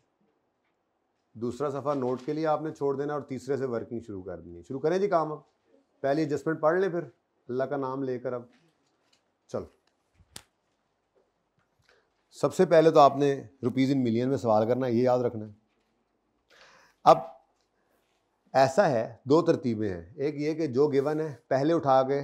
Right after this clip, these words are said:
ट्रायल से फेंक दें वहाँ पे और फिर एडजस्टमेंट्स करें। दूसरा तरीका ये है कि एडजस्टमेंट्स करते जाएं, जो चीज़ें उठ जाएं उनको टिक कर लें और जो रह जाएं उनको फिर बाद में पोस्ट कर दें। क्या तरीका पसंद करते हैं आप?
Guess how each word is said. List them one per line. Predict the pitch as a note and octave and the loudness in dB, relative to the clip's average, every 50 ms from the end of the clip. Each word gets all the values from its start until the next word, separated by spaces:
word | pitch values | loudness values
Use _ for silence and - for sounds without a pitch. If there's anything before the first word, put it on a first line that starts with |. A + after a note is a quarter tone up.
| B2+ A2 | -8 -8
ट्रायल | - - C3 C3 C3 B2+ | 0 4 6 6 6 6
से | B2+ C#3+ C#3 | 4 0 -8
फेंक | A#2+ - A#2 A2+ A2+ A#2+ | -6 -6 -6 -4 -4 0
दें | B2+ D#3 | 0 2
वहाँ | D#3+ D3 C3+ B2 | 2 2 0 0
पे | B2+ C#3 | -2 -4
और | C3+ | -4
फिर | C3+ C3+ C3+ | -4 -4 -6
एडजस्टमेंट्स | C3+ A2+ A2 A2 - - A#2+ A#2 A2+ - | -4 -2 -4 -6 -6 -6 -8 -8 -8 -8
करें। | - A#2 A2 G#2+ | -10 -10 -8 -6
दूसरा | A2+ C3 B2+ D#3 D#3+ D#3+ | -6 -6 -2 0 -2 0
तरीका | D3 D3 C#3+ - D#3+ D#3 | 0 -4 -4 -2 -2 -2
ये | C#3+ D#3 D3+ | 0 0 0
है | C3 B2+ C3+ C3 - - _ _ _ _ _ - | 0 0 -2 -4 -8 -20 _ _ _ _ _ -8
कि | C#3+ | -6
एडजस्टमेंट्स | D#3 C#3+ C3+ B2+ A#2 A2+ C#3 C3 - - D3+ E3 F#3 E3 - | -4 -2 -4 -4 0 0 0 -2 -2 -4 -4 -2 -2 -4 -2
करते | - D3 C3+ C3 - E3 | -2 -2 -2 0 -2 -2
जाएं, | E3+ F3 E3+ | -2 0 -2
जो | D#3+ D#3 C#3+ | -2 -2 -4
चीज़ें | D3 D3+ D#3 | -4 -4 -4
उठ | D3+ C#3+ C3+ B2 | -2 -2 -2 -2
जाएं | B2+ E3 D#3 | -2 0 0
उनको | D3 C3+ C3+ D#3 | 0 0 -2 -2
टिक | A#2+ B2+ G#2+ G#2 - | -2 -4 -6 0 2
कर | D3+ D#3 | 2 2
लें | D#3 D#3+ E3 D#3 C3+ _ _ _ _ _ _ _ - | 2 2 -6 -8 -14 _ _ _ _ _ _ _ -6
और | C3+ C#3 C3+ | -6 -4 -2
जो | B2 D3 C#3 | 2 2 4
रह | B2+ C#3+ E3 F3 | 4 4 2 2
जाएं | D3 C3 A#2+ A#2 A#2 C#3 - - _ _ _ _ _ - | 2 0 0 0 -2 -4 -8 -14 _ _ _ _ _ -4
उनको | D3+ D#3+ D#3 C#3+ D#3 | -4 -2 0 0 0
फिर | C3 C#3+ C3+ | 0 0 0
बाद | A#2+ A#2+ A#2 A2+ A2+ | 0 0 0 0 0
में | A2+ A2 | -4 -8
पोस्ट | - - F#2+ F2+ - - | -8 -8 -12 -12 -12 -12
कर | - F#2+ F2 | -12 -12 -12
दें। | F2+ F#2 F#2 | -12 -14 -16
क्या | F#2 - D#3+ D#3+ | -8 -4 -2 -2
तरीका | D#3 D#3+ C3+ A#2+ - A#2+ | -2 -2 -6 -6 -6 -8
पसंद | G#2+ G2+ - G2+ G2 F#2 | -8 -8 -10 -12 -12 -10
करते | - F#2+ F2+ F2+ - F#2 | -12 -14 -14 -14 -18 -18
हैं | F2+ | -18
आप? | F#2 F#2+ | -18 -20